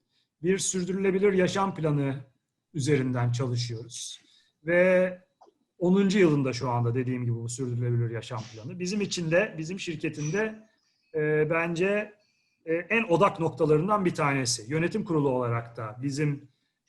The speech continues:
e, başta da biraz önce covid ile ilgili de anlatırken söylediğim gibi çok ciddi bir Türk toplumuna ve içinde yaşadığımız topluma bir,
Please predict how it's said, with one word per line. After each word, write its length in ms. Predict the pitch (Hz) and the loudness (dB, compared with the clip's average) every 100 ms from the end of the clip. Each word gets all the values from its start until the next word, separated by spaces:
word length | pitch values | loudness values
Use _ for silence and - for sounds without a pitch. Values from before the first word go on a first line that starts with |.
| - | -14
e, 340 | 135 139 139 143 151 - | -6 -2 -2 -4 -6 -4
başta 340 | 147 151 - 202 | 0 0 0 2
da 160 | 160 | 2
biraz 240 | 147 156 143 | 2 0 0
önce 480 | 156 151 151 151 - _ | -2 0 0 -2 -12 _
covid 320 | 160 160 156 | -2 -2 -2
ile 120 | 156 | -4
ilgili 260 | 147 151 151 | -2 -2 -2
de 60 | |
anlatırken 560 | 151 147 151 196 - 147 | -2 -4 -6 -8 -10 -10
söylediğim 520 | - 151 151 180 240 | -8 -6 -4 -4 -4
gibi 340 | 175 135 120 120 - _ _ _ | -4 -4 -6 -8 -14 _ _ _
çok 340 | - 190 - | -2 -2 -2
ciddi 380 | 185 180 - 196 | -6 -6 -4 0
bir 320 | 180 180 - | 0 0 -10
Türk 260 | - 190 180 - - - _ _ _ _ _ | -8 -8 -8 -14 -18 -20 _ _ _ _ _
toplumuna 840 | - 165 165 170 165 196 208 - _ _ _ _ _ _ _ _ _ _ _ _ 139 | -2 -2 0 -2 0 0 -2 -6 _ _ _ _ _ _ _ _ _ _ _ _ 0
ve 360 | 160 180 185 - | 2 2 0 -10
içinde 260 | - 165 | 0 6
yaşadığımız 580 | 220 175 160 147 139 131 | 6 4 0 0 -2 -4
topluma 480 | 151 120 131 185 208 | -6 -6 -6 -4 0
bir, 380 | 196 196 - | 0 0 -10